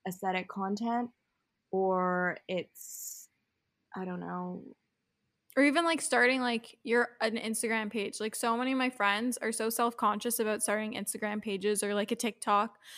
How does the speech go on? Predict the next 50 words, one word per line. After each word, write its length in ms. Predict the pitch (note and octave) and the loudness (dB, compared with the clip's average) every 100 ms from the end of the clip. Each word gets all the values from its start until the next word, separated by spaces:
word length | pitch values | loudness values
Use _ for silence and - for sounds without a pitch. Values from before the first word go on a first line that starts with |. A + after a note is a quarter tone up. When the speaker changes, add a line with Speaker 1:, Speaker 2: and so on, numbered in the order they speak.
| - | -10
Speaker 2:
because 220 | A#3 A3+ | -4 0
they're 120 | A#3+ A#3 | 2 2
fearful 400 | A#3+ A3+ A3+ A3 | 0 -2 0 0
of 80 | |
what 120 | G3+ G3 | 0 0
other 220 | G3 G3 | 0 -2
people 300 | - G3+ F#3+ | -6 -6 -4
will 120 | F#3+ | -4
think 240 | F#3+ G3 G#3+ | -4 -6 -4
of 100 | G#3 | 0
them. 360 | A#3 C4 C4+ - - - - | 2 2 0 -6 -20 -16 -2
Then 340 | A#3+ B3+ C4 - - | 2 4 2 0 2
at 120 | B3 | 2
the 80 | - | 4
end 140 | A#3 | 0
of 80 | C4 | 2
the 100 | B3+ | 2
day, 160 | A#3 A3+ | 4 4
like, 180 | A3 A3+ | 2 4
yeah, 200 | G#3+ G#3+ | 4 4
sure, 220 | - A3+ | 0 0
maybe 220 | A3 G#3 | 0 -2
someone 280 | A#3 A3 G#3+ | -2 -2 -2
will 80 | G#3+ | -4
scroll 340 | - - G#3 | -4 -2 0
across 320 | G#3 - G3+ | -2 -4 -2
that 120 | A3+ G#3+ | -2 -2
and 100 | G3+ | -2
be 60 | |
like, 180 | G#3+ G#3+ A3 | -2 0 2
"Oh, 140 | A3+ | 2
what 140 | G#3 G#3+ | 0 0
the 40 | |
heck 220 | G#3+ A3 | 0 0
is 60 | A3 | -4
she 180 | - A3+ | -4 -2
doing?" 380 | G#3 - B3 G#3 | -2 -2 -4 0
But 120 | A#3 | 2
at 160 | A3+ A3+ | 2 2
the 120 | A3+ | 0
end 120 | A3+ A#3 | 2 0
of 60 | |
the 80 | A3 | 2
day, 380 | A#3+ G#3+ G#3+ - _ _ _ _ _ - | 4 4 2 -4 _ _ _ _ _ 0
it 200 | A#3+ - _ A3+ | 2 0 _ -2
should 160 | B3 | 2
only 160 | B3 B3 | 4 4
really 220 | A#3+ A3+ | 4 6
matter 320 | A3+ A#3 A3+ | 6 6 6
what 220 | A3 - | 0 0